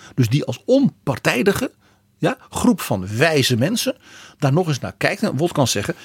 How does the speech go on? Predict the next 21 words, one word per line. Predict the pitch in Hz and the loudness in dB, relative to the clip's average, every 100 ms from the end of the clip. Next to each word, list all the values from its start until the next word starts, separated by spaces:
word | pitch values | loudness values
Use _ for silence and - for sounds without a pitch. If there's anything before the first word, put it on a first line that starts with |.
| - | -10
minister, | 131 131 190 214 - 147 | 0 2 4 0 0 0
dit | 180 160 | 0 2
moet | 202 | 0
u | 127 101 | 0 -2
niet | 127 | 0
doen. | 190 196 90 _ _ - - - _ _ _ | 4 4 2 _ _ -20 -20 -20 _ _ _
Of | - 113 | -6 0
minister, | 123 190 170 127 - _ _ _ _ | 2 4 2 -2 -6 _ _ _ _
eh, | - 117 - _ - - - | -2 -2 -2 _ -12 -12 -6
dit | 127 175 - | -2 0 0
is | 151 | -4
te | - 175 | -2 -4
soft. | - - - - - 160 | 2 2 0 -10 -6 -6
<laughs> | - - | -6 -6
Of | 120 | -2
minister, | 127 202 - 160 - | 2 2 0 -2 0
u | 156 | 0
moet | 165 139 | 2 0
hier | 160 170 | -2 -4
ietsje | - 233 - - | -4 -4 -2 0
minderen. | 240 277 208 120 | 2 4 4 2